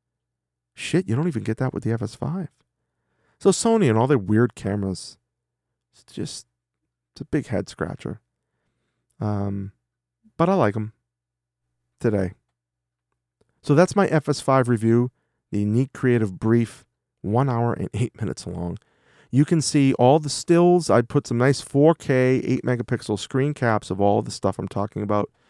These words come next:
in the show notes at anticipatemedia dot com. I will be releasing more video as time goes on. Um, you can see what a lit interview shot looks like with one key light, um, softbox aimed at my, uh, my mug.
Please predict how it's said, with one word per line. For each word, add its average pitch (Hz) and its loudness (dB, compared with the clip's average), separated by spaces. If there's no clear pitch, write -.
in 160 4
the 214 4
show 127 4
notes 113 2
at 110 -2
anticipatemedia 95 -4
dot 80 -6
com. 98 -4
I - 2
will 117 6
be 113 4
releasing 107 0
more 107 2
video 107 4
as 90 -4
time 95 -4
goes 90 -2
on. 104 -4
Um, 98 -2
you 107 0
can 113 -2
see 127 0
what 110 2
a 95 -2
lit 107 4
interview 120 -2
shot - 0
looks - -4
like 117 0
with - -4
one 107 -2
key 117 -4
light, 104 0
um, 101 -4
softbox - 0
aimed 95 -2
at - -4
my, 90 -6
uh, - -8
my 90 -6
mug. 95 -6